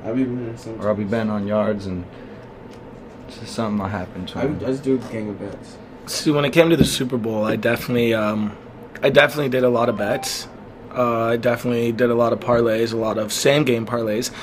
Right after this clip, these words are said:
Speaker 3: which kinda fucked me. Honestly, I'm not gonna, I'm not gonna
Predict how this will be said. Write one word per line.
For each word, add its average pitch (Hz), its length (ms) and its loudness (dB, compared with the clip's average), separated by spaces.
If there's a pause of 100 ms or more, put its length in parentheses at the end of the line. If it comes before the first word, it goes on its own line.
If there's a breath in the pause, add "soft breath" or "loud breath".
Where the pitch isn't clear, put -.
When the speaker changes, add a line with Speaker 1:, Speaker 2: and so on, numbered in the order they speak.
(200 loud breath)
Speaker 3:
which 139 100 2
kinda 202 220 10
fucked 151 300 8
me. 92 280 -2
Honestly, 120 400 2
I'm 113 100 2
not 113 140 6
gonna, 107 300 4 (160)
I'm 131 100 -2
not 113 140 6
gonna 107 340 2